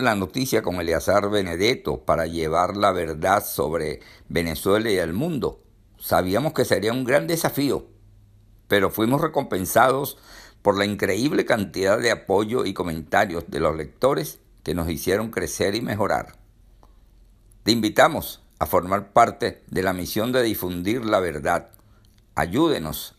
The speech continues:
a combatir los intentos de silenciar las voces disidentes y contribuye hoy.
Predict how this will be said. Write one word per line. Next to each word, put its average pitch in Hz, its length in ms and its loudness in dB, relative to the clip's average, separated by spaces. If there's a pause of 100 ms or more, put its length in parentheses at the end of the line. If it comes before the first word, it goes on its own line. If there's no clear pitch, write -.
a 73 140 -2
combatir 82 560 -4
los 104 160 -2
intentos 92 500 -4
de 98 60 -2
silenciar 87 640 -4
las 80 160 -4
voces 98 440 -4
disidentes 92 800 -6 (240)
y 104 120 -6
contribuye 123 680 0
hoy. 95 340 -2